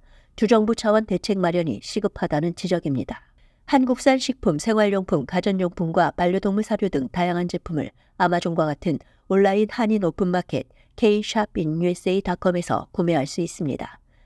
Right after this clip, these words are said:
한국에서 직구도 가능합니다. 케이샵 인 유에스에이 닷컴입니다. 지금 무료 회원 가입하시면 특별 혜택까지 누릴 수 있습니다.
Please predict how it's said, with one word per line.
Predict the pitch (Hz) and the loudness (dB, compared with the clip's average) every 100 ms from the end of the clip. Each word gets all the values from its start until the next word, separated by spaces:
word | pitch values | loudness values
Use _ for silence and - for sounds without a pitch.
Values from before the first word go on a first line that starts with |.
| - | -2
한국에서 | 247 220 208 208 220 | 2 4 4 4 2
직구도 | 208 - 196 135 - | -2 -6 -4 -2 -4
가능합니다. | - 185 175 160 139 - - - _ _ _ | -2 -2 0 -2 -2 -6 -10 -18 _ _ _
케이샵 | - 202 196 - 208 - | 0 2 2 0 -2 0
인 | 151 143 143 | 0 0 0
유에스에이 | 165 - 170 185 | 0 0 -2 0
닷컴입니다. | 185 185 190 143 143 - - _ _ - _ - | -2 -2 0 0 -2 -6 -12 _ _ -20 _ -6
지금 | 185 185 - | 0 0 0
무료 | 185 190 208 | 0 2 2
회원 | 233 233 | 2 0
가입하시면 | 220 180 - 185 - 143 - - | 0 -2 -4 -10 -6 -6 -6 -8
특별 | 226 226 208 | -4 -2 -2
혜택까지 | 196 - - 151 143 160 | -4 -6 -4 -4 -2 -2
누릴 | 165 160 | -2 -4
수 | - | -4
있습니다. | 170 - 165 - - - | -6 -4 -6 -6 -8 -12